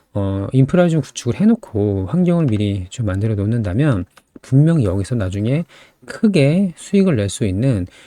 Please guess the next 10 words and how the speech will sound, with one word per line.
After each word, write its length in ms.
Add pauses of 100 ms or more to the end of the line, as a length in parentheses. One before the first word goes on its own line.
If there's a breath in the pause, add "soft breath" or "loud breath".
(200 loud breath)
이런 300
이제 240
비즈니스, 640 (100)
이제 140
비엠 520 (180)
모델이 480
많이 180
나올 240
거라는 400
거를 240